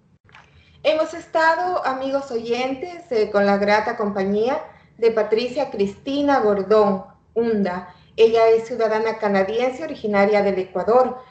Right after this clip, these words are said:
licenciada en Ciencias de la Enfermería, graduada en la Universidad Central del Ecuador. Ella ejerce su profesión ya más de doce años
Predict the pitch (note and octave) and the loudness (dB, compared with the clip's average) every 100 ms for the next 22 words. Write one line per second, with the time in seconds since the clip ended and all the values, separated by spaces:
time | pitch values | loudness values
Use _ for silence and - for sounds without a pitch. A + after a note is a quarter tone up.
0 | _ B3 B3 B3 A#3+ C#4 C#4+ D4+ C4+ A3+ | _ -8 -2 -2 0 0 2 2 0 -4
1 | B3 B3 B3+ C#4 A3+ A3 G3+ G3 G3 F#3+ | -6 -4 -4 -4 -4 -2 -2 -2 -2 -2
2 | F#3 B3 D4 D4+ A3+ F#3+ G3 G#3 A#3+ A#3+ | -2 -2 0 2 2 2 2 2 2 0
3 | G3+ G3 F#3 F#3 G3+ G3+ G#3 G#3+ G3 G3 | -2 -2 -4 -8 -2 -2 -2 -8 -4 0
4 | G3 G3 F#3 - F3+ F#3+ G3 - - - | 0 0 -4 -8 -2 0 0 -4 -20 -20
5 | - G#3+ G#3+ G#3+ G3+ - B3 D#4+ F#4 D#4+ | -2 0 4 2 0 0 2 2 0 -8
6 | C4+ G#3 G3+ G3+ G3 A3+ B3+ E4 - - | -10 -6 -6 -6 -10 -2 0 0 -8 -20
7 | _ - A3 A#3 B3+ C4 D4+ C4+ A#3 C4+ | _ -12 0 0 2 2 2 -2 -2 -2
8 | C#4+ C4+ A3+ B3+ E4+ G4 F#4+ | -4 -6 -2 -2 -2 -6 -10